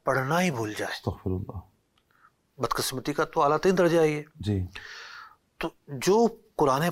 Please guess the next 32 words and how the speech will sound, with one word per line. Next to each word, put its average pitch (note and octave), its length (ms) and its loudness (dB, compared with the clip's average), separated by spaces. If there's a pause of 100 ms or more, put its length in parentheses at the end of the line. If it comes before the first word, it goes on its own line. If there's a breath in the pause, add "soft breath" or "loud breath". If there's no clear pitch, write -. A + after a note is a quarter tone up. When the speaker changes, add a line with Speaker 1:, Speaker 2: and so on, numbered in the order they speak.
Speaker 1:
پاک A#2 480 0
پابندی C#3+ 440 2
سے E3 120 -2
پڑھتے A2 340 -4
ہیں، F2+ 160 -10 (180)
Speaker 2:
جی۔ G#2 260 2 (600)
Speaker 1:
ان F3 140 0
کے G3 120 -2
پڑھنے B2+ 400 -4
میں D#3 140 -2
روانی A2 400 -2
رہتی G2+ 380 -10
ہے۔ A2+ 60 -16 (140)
Speaker 2:
روانی G#2 400 2
رہتی G2 260 -6
ہے۔ F#2+ 60 -10 (440 loud breath)
Speaker 1:
ان E3 140 0
کی F#3+ 200 0
جو F#3+ 180 4
قرآن D3 240 0
پاک C#3+ 360 0
کی F3 100 0
قرات C3+ 500 2
سے F3 460 2 (500 loud breath)
جو - 140 -2
انسیت E3+ 640 2
ہے C#3 100 -2
وہ D#3 140 0
بہت C3+ 340 0
زیادہ A#2 460 0
ہوتی G#2 460 -2
ہے۔ A2+ 60 -10